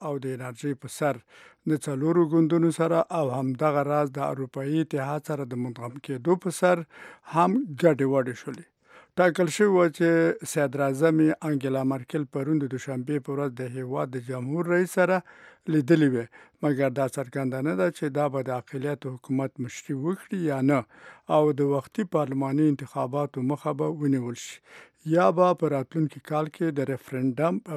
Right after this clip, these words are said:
پیشنهاد وکړي. د آلمان صدراعظم انګلا مارکل خپلې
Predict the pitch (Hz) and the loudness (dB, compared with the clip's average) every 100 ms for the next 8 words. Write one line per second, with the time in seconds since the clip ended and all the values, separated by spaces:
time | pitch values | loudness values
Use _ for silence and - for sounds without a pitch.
0 | - 139 123 - 127 139 117 131 - - | -6 -6 -6 -6 -2 -2 -4 -8 -10 -14
1 | 127 _ - - - 160 160 151 151 180 | -16 _ -20 -18 -8 -2 0 0 2 2
2 | 202 196 185 170 170 180 175 175 - 147 | 2 4 4 4 2 2 0 0 0 0
3 | 147 135 135 131 131 120 151 131 147 139 | 0 0 -2 -2 -6 -6 -8 -6 -6 -4